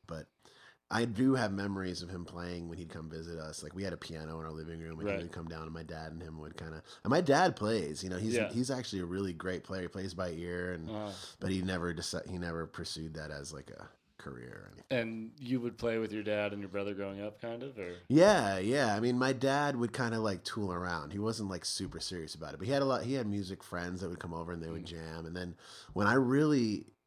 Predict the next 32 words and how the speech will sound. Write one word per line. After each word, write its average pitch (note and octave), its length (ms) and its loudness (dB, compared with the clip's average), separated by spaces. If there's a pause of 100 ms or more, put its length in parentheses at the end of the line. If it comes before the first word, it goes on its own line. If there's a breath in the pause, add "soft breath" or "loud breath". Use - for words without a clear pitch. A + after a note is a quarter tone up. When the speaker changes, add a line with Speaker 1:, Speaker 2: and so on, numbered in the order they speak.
(1400)
Speaker 1:
kind G#2+ 180 2
of F2 160 -2
realized A2+ 520 4
I A#2 40 2
wanted A2+ 220 2
to G#2+ 60 -2
play A#2 180 0
music A2+ 320 0
was F#2+ 140 0
when F#2 80 -4
my F2 120 0
brother F#2+ 500 0
started F2+ 340 -2
bringing E2+ 340 -4
his G#2+ 240 -2
friends E2+ 340 -4
around E2+ 280 -4
and D#2+ 100 -6
they E2+ 60 -4
would E2 180 -6
jam F2+ 340 -4
in D#2+ 60 -6
our D2+ 120 -6
basement E2+ 500 -6
and D#2 100 -8
he F#2 60 -8
had E2 100 -8
a D#2+ 60 -8
band D#2+ 480 -8
or D#2+ 80 -8
whatever. D#2+ 400 -8
And D2+ 160 -12